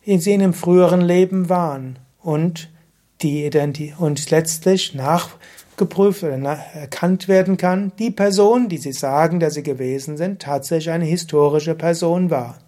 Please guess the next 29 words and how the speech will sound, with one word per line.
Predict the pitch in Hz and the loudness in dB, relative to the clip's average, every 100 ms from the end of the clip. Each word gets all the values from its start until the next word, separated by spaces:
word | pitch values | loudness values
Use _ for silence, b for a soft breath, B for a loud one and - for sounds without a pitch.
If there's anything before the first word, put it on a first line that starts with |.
| B B B B B | B B B B B
So | 190 | 2
gibt | 180 202 | 4 4
es | 233 226 | 4 4
also | 220 214 | 4 4
einige | 139 135 156 156 170 | 0 0 2 4 4
Indizien | 180 170 196 214 - 175 156 202 208 | 2 2 0 0 -2 0 0 -2 -6
für | - - 135 160 214 B B B B B - | -10 -2 0 0 -2 B B B B B -4
Leben | 147 151 160 175 185 180 - | 2 2 2 0 0 -4 -8
nach | 135 143 147 - | -2 0 0 0
dem | 180 175 | -2 -2
Tod | 190 208 247 | 0 2 2
und | 226 170 | 0 -2
Leben | 131 143 160 | -2 -4 -6
vor | 165 202 220 | -2 2 2
dem | 214 180 | 2 2
Leben, | 139 127 127 | 0 -4 -8
Reinkarnation. | 123 135 147 147 160 160 160 - 180 131 127 156 _ _ _ b b b b b b b b b b b b b _ | -6 -4 -6 -4 -4 -4 -6 -6 -6 -6 -10 -18 _ _ _ b b b b b b b b b b b b b _
Den | 208 220 | 2 6
Indern | 254 254 254 262 | 8 8 8 6
geht | 254 247 | 4 2
es | 208 | 2
darum, | 214 185 196 226 | 4 4 4 4
aus | 196 185 | 2 2
dem | 220 220 | -2 -4
Kreislauf | 214 156 170 170 190 180 | 0 0 2 2 2 2
von | 196 | -2
Geburt | 190 190 180 185 | -2 0 2 2
und | 202 190 | 0 -4
Tod | 202 220 | -2 -4